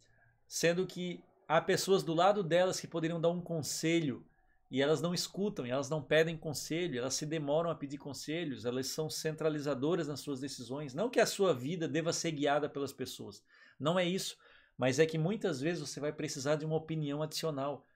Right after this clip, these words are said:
você vai precisar de um direcionamento, talvez de alguém que tem experiência na palavra, ou que tem experiência acumulada na vida. Então, tudo isso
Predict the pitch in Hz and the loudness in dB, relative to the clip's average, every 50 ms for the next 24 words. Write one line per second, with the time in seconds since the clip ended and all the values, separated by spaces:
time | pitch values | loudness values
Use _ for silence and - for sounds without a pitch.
0 | _ _ _ - - 117 123 139 143 139 143 131 - - 139 135 135 135 147 135 | _ _ _ -10 -6 -2 -2 -2 0 -2 -4 -6 -4 -2 -2 -2 -2 -2 -4 -4
1 | 117 139 139 143 139 - 147 139 127 120 120 131 143 139 - - 131 113 127 139 | -2 0 0 0 -2 -2 -2 -2 -2 -2 -2 -4 -6 -6 -4 -2 -2 0 0 0
2 | 131 139 135 120 127 135 131 - - 143 135 131 - - 139 131 127 131 131 - | 0 0 0 0 0 -4 -6 -8 -8 -8 -8 -8 -6 -4 -4 -4 -4 -4 -4 -4
3 | 143 135 131 131 - 131 123 120 123 143 156 127 107 101 - _ _ - - _ | -4 -4 -6 -4 -2 -2 -2 0 -2 -4 -4 -4 -6 -10 -14 _ _ -20 -20 _
4 | _ _ - 123 - - 135 135 135 139 131 - - - 143 139 131 131 135 139 | _ _ -8 -6 -4 -4 -6 -4 -4 -6 -6 -6 -6 -4 -2 -2 -2 -2 -2 -4
5 | 139 - 131 - 135 135 127 123 123 127 135 135 127 123 123 104 98 117 151 165 | -4 -6 -8 -10 -8 -8 -6 -2 -2 -2 -2 -2 -4 -6 -8 -8 -8 -8 -8 -8
6 | 123 110 - - _ _ _ _ _ - _ _ - 131 123 - - 160 175 165 | -8 -10 -12 -16 _ _ _ _ _ -20 _ _ -10 -10 -8 0 2 2 2 2
7 | - - - 262 294 311 294 226 185 175 202 233 233 - - - 117 117 - | -2 -4 0 0 2 2 2 2 2 2 0 0 0 -2 -6 -8 -12 -14 -14